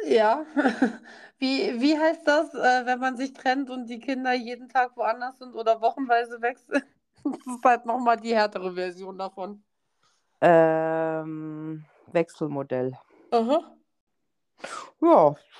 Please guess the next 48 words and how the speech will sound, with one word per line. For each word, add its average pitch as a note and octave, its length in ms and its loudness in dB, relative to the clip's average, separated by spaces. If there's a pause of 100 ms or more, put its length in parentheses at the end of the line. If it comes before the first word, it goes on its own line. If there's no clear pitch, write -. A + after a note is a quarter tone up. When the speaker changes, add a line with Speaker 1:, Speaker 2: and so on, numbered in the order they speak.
(140)
Speaker 2:
aber F#3 280 6
anscheinend F3 440 4
scheinen G#3+ 280 6
sie G#3+ 80 4
ja G#3+ 100 8
d'accord G#3+ 460 6
zu A#3+ 160 0
sein. E3 300 6
Du, F#3 120 6
ich G3+ 120 4
find, A3+ 240 2
das A3 180 2
ist F#3+ 180 4
schon A#3 200 6
immer A3 260 6
in G#3 80 -2
Ordnung, F#3+ 560 -2
wie F#3+ 140 -8
das F#3 180 -8
jeder F#3+ 240 -4
für F#3+ 140 -12
sich F#3+ 260 -12
halt G3 160 -4
gerne F#3 180 0
Speaker 1:
Ja. A#3+ 160 4
Speaker 2:
handhaben A#3 420 -4
möchte. B3 460 -6 (600)
Speaker 1:
Und A#3+ 180 0
die G#3 80 4
Peggy G#3 180 2
Speaker 2:
Aber G3+ 160 4
Speaker 1:
macht B3+ 200 -4
ihm C4 140 0
ja B3+ 80 4
auch A#3+ 80 -2
nach B3 220 0
wie C4 100 -2
vor B3+ 180 2
die A#3 140 -8
Küche, A#3 440 0
also, G3+ 560 -2 (600)
und, G#3+ 320 -6
und A3+ 280 -2
seine G#3+ 300 0
Wohnung A#3 300 0
sauber, G3 380 2
<laughs> - 0 -
also. C4 480 -2